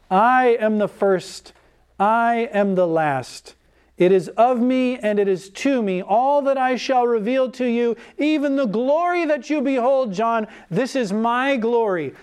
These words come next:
Remember, John, what did he do? He leaned upon his bosom. Could he do that any longer?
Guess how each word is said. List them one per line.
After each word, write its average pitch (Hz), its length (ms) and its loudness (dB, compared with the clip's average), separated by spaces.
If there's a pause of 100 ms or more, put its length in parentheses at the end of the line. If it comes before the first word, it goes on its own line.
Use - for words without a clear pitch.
(100)
Remember, 214 400 -2
John, 220 320 0
what 226 180 -4
did 214 140 -2
he 196 140 -4
do? 226 340 -2 (240)
He 208 140 0
leaned 262 580 0
upon 240 680 -2
his 202 300 -4
bosom. 170 500 -2
Could 185 120 -2
he 196 80 -2
do 196 160 -2
that 208 180 2
any 214 200 -4
longer? 233 400 0